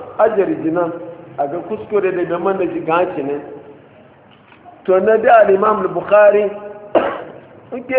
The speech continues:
su ya Ibn Abi Kathira na hadisi na ji mu'allaka, e, bane isnadi na tashi zuwa nan gutun, gutun na fiye, gutu ba na tufi na tashi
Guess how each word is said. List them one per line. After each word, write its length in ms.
su 60
ya 240
Ibn 120
Abi 280
Kathira 580
na 80
hadisi 340
na 100
ji 100
mu'allaka, 580
e, 100
bane 280
isnadi 540
na 140
tashi 480
zuwa 160
nan 240
gutun, 560
gutun 440
na 120
fiye, 200
gutu 280
ba 200
na 140
tufi 440
na 120
tashi 320